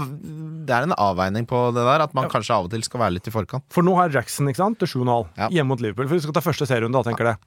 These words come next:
Speaker 1: Jackson koster sju.
Speaker 2: Ja, sju, ja, ikke
Speaker 1: Mm.
Speaker 2: sant. Jeg ligger en halv over, jeg har,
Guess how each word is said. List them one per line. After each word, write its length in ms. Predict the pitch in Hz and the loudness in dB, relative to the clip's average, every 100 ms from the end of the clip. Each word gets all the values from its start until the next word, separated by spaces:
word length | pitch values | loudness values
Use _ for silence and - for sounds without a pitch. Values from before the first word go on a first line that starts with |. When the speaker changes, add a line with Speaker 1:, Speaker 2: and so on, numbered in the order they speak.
| - | -6
Speaker 1:
Jackson 260 | 127 127 143 | -2 -2 -2
koster 160 | 131 127 | -4 -4
sju. 220 | - 87 _ _ _ | -8 -12 _ _ _
Speaker 2:
Ja, 40 | |
sju, 140 | 147 180 | -2 2
ja, 120 | 139 | 2
ikke 200 | - 120 | -2 -8
Speaker 1:
Mm. 60 | 104 | -6
Speaker 2:
sant. 260 | 113 - | -6 -8
Jeg 300 | 127 123 113 | -2 0 0
ligger 220 | 113 110 113 | 0 -2 -2
en 60 | |
halv 640 | 107 107 107 107 107 104 - | -2 -4 -4 -4 -6 -8 -8
over, 140 | 104 | -2
jeg 80 | 117 | 2
har, 180 | 120 123 | 4 2